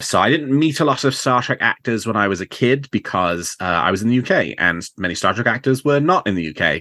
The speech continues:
But one time I was at my grandparents' place in Cardiff, Wales. There was a Forbidden Planet, which is this little kind of chain of, like, sci-fi memorabilia stores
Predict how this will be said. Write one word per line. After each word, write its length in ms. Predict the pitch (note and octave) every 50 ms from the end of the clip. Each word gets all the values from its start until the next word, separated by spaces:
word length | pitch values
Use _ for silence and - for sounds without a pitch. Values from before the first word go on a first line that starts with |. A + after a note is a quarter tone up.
| - -
But 540 | B2+ A#2 - G3+ F#3 D3 D#3 - - - -
one 680 | - B2 B2 C3 D3+ D#3+ F3+ F3+ G3 G3 F#3+ G3 G3 E3 -
time 460 | - - D#3+ D3 D3 D3 C#3+ C#3 C#3
I 120 | C3 B2 A#2+
was 120 | A#2+ -
at 120 | C#3 -
my 140 | A#2+ A#2 G#2+
grandparents' 1200 | G2+ - A2 A2+ A#2 B2 C3+ C#3+ D3+ D#3 D3+ D3+ C#3 - _ - - C3 A#2 A2 G#2 G2+ F#2+ - -
place 480 | - - - A#2 G2+ F#2+ F2+ - - G2+
in 120 | F#2+ F#2
Cardiff, 580 | - - - - B2+ B2+ C3+ C3 C3+ C3+ - -
Wales. 540 | G#2+ G#2+ G2+ F#2 F#2+ F#2 F2 F2+ F2 - - _ -
There 160 | G#2+ G2+ G2+
was 320 | G2+ G2+ G#2 G#2 G2+ -
a 180 | G#2+ G2+ G2 G2+
Forbidden 420 | - - A2+ G#2 D3+ E3+ D#3 D3+
Planet, 460 | C#3 - - A#2+ G#2 G#2+ G#2 G2 - F2
which 180 | G2+ - -
is 120 | G#2 F#2 -
this 220 | G#2 G2 - -
little 260 | C3+ C#3 A#2+ B2 A#2+ -
kind 240 | - - - A2
of 60 | G2 -
chain 400 | - - B2 A2 G#2+ G2+ G2+ F#2+
of, 220 | F2+ F2 E2 D2
like, 240 | G2 F#2+ E2+ D#2 - -
sci-fi 420 | - - G#2+ G2 - - G2+ G2+
memorabilia 580 | G2 F#2+ F2 F2 F2 - F2+ E2 E2 E2 E2 E2
stores 580 | - - - F2+ E2+ E2 E2 D#2+ D#2 D#2+ -